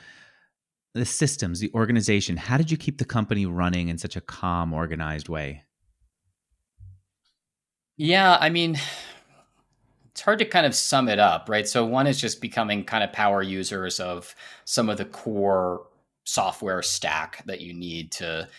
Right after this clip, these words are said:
Speaker 2: to run a remote company. So we've always used, like, Asana for task and project management.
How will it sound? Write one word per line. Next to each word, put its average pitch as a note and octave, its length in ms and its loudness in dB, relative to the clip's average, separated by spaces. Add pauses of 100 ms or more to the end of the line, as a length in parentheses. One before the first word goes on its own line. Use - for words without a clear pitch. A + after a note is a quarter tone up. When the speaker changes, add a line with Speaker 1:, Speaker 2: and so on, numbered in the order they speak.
(160)
Speaker 2:
to G2+ 100 -4
run F2+ 240 2
a F2+ 80 4
remote F2 340 -2
company. E2 420 -10
So F#2 200 -2
we've F2+ 240 -4
always E2+ 360 -2
used, F2 200 -6
like, F2 160 -6
Asana F2 600 -2
for E2 380 -8 (340)
task F2 440 0
and F2+ 100 -8
project F2 400 -4
management. A#2 840 2